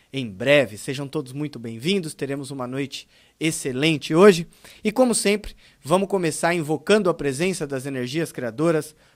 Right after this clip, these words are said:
pra que mantenham as nossas palavras na retidão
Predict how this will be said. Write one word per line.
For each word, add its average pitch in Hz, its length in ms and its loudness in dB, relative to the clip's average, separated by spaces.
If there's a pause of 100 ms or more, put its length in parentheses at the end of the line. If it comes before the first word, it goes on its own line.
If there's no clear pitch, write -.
pra 151 140 -2
que 151 160 -6
mantenham 139 480 -4
as 127 140 -6
nossas 135 320 -8
palavras 123 680 -6 (300)
na 120 120 -8
retidão 127 720 -6